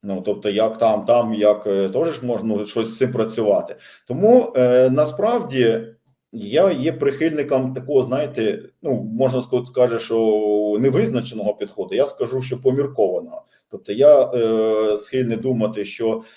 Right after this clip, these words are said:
треба просто з'ясувати,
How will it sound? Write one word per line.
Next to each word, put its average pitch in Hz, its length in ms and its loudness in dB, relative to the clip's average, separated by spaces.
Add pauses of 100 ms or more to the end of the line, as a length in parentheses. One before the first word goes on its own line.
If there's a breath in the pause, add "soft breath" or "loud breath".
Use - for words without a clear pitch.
(100)
треба 113 380 4
просто 113 680 -2 (340)
з'ясувати, 107 840 -4